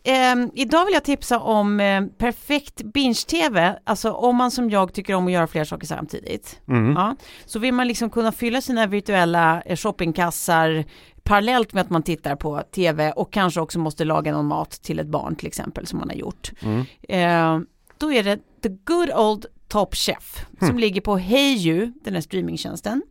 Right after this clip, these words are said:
Speaker 2: Vi tänkte bjuda på två binge den här veckan.
Speaker 1: Ja.
Speaker 2: För att, eh, så att vi inte bara ska sitta och negga.
Speaker 1: Mm.
Speaker 2: Ehm, apropå verkligheten med The Responder på S V T Play.
Speaker 1: Mhm.
Speaker 2: En jättebra brittisk krim-, krimserie.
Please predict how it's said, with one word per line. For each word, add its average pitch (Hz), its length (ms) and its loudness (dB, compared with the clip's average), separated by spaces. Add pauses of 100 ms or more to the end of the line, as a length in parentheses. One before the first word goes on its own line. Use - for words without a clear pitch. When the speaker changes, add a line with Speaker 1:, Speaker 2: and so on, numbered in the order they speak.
(140)
Speaker 2:
Vi 135 120 2
tänkte 170 240 4
bjuda 160 180 6
på 127 400 6
två 127 240 4
binge 156 340 4
den 107 100 2
här 110 60 2
veckan. 101 440 -4
Speaker 1:
Ja. 196 320 -2
Speaker 2:
För - 80 -2
att, - 200 -12
eh, - 80 -4 (720)
så - 120 -16
att - 60 -12
vi 127 40 2
inte 104 120 -2
bara 107 80 0
ska 104 100 -4
sitta 104 140 -4
och 110 60 2
negga. 123 480 4 (160)
Speaker 1:
Mm. 143 60 -10
Speaker 2:
Ehm, 131 360 4 (680)
apropå 113 560 0 (500)
verkligheten 113 880 0
med 113 360 0 (200)
The 113 80 4
Responder 123 720 2
på - 120 -8
S 101 140 -4
V 107 60 -6
T 110 100 0
Play. 107 400 -2 (160)
Speaker 1:
Mhm. 208 120 2
Speaker 2:
En 110 120 2
jättebra 139 760 2
brittisk 104 420 -4
krim-, 110 260 -2
krimserie. 113 680 2